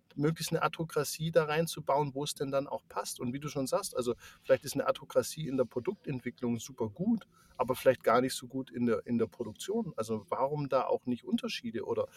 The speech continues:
sag ich mal, man muss ja nicht extrem Unterschiede in der Kultur haben, aber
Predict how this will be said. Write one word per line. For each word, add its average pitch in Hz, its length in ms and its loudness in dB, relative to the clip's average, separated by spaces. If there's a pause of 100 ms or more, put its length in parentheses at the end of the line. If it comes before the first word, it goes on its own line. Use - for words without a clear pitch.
(200)
sag 123 140 6
ich 117 60 0
mal, 123 140 6
man 120 140 6
muss 147 120 2
ja 135 60 8
nicht 127 180 4
extrem 208 540 2
Unterschiede 131 440 0
in 113 60 2
der 113 80 0
Kultur 117 300 -2
haben, 110 100 0
aber - 200 2